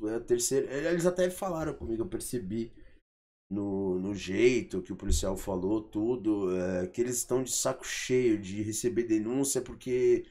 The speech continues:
quem denuncia, aparentemente, não fala, "Ó, os moleque tá fumando um ali." Não, eles chegam e falam, "Ó, os moleque tá traficando ali, ó, tá vendendo droga."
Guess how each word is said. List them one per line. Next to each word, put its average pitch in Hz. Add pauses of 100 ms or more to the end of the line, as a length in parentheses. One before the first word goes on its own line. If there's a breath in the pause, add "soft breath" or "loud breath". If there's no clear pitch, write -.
(400 loud breath)
quem 160
denuncia, 156
aparentemente, 120
não 196
fala, 196
"Ó, 180
os 160
moleque 160
tá 170
fumando 160
um 151
ali." 131 (840)
Não, 104
eles 113
chegam 131
e 135
falam, 147
"Ó, -
os 139
moleque 139
tá 160
traficando 175
ali, 139
ó, 107
tá 120
vendendo 147
droga." 120